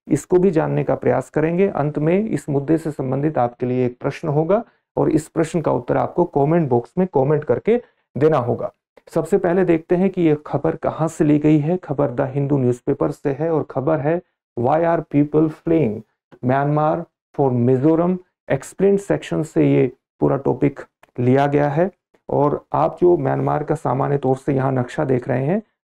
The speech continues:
ये भारत का उत्तर पूर्वी क्षेत्र है और ये म्यांमार है। म्यांमार का जो पश्चि-, पूर्वी हिस्सा है, पूर्वी हिस्से में एक स्टेट पड़ता है जिसको हम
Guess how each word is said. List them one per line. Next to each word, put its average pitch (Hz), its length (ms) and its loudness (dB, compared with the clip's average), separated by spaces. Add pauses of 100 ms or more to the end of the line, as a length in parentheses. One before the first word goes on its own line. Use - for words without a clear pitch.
ये 143 140 2
भारत 139 400 -2
का 170 80 2
उत्तर - 420 -2
पूर्वी 156 420 0
क्षेत्र 170 420 -4
है 226 240 -4 (320)
और 143 140 0
ये 156 100 2
म्यांमार 135 520 0
है। - 180 -16 (400)
म्यांमार 175 520 0
का 214 360 0 (440)
जो 185 520 2 (1400)
पश्चि-, 156 380 -2 (200)
पूर्वी 180 340 4
हिस्सा 180 380 2
है, 165 160 0
पूर्वी 165 440 2
हिस्से 160 320 0
में 180 180 4
एक 151 280 2 (200)
स्टेट 165 340 0
पड़ता 143 300 -4
है 165 160 0
जिसको 165 300 -2
हम 185 200 0